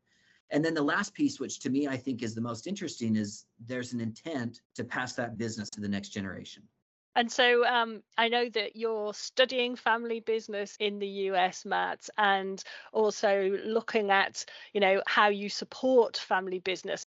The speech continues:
Speaker 2: Um, you mentioned succession. Let's look at what it's like being part of that family business. And as sixth generation, Nick, you know, you're now saying you're not actively involved in the running of the business, but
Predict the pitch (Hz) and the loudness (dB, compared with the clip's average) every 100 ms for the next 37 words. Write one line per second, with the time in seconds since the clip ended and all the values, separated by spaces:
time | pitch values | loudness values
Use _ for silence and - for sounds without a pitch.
0 | - 233 214 - _ _ 254 269 339 - | 2 2 2 -14 _ _ -2 2 2 -2
1 | 262 - 277 - 277 247 - 180 196 208 | -10 -6 -6 -2 -2 -2 -2 -6 -6 -10
2 | 240 302 254 285 294 - 247 190 - - | 4 6 6 2 -4 0 2 2 0 4
3 | 311 285 254 262 269 262 214 - 247 269 | 6 4 -6 2 2 2 -2 -8 -6 -6
4 | 220 - 185 196 185 190 180 - 196 190 | -8 -6 -6 -6 -6 -4 -4 -2 -2 -2
5 | 185 185 190 180 185 170 - 202 214 202 | -8 -6 -8 -6 -4 -6 -2 0 0 0
6 | 214 233 214 - 220 - - 220 208 196 | 2 2 0 -2 -2 -2 -4 0 0 2
7 | 190 202 - 202 180 202 190 160 - - | 0 0 -2 -4 -4 -2 0 -2 -8 -20
8 | - - 208 190 202 214 214 208 202 185 | -14 -2 2 2 4 6 8 6 4 0
9 | _ 196 233 202 196 196 220 - 214 220 | _ -2 2 2 0 2 2 4 0 0
10 | - - 220 208 202 196 202 185 196 185 | -4 -8 -8 -4 -6 -4 -6 -6 -8 -6
11 | 202 254 240 220 185 185 170 - 156 - | -2 -2 0 -4 -6 -8 -8 -10 -12 -6
12 | 208 185 | -2 -2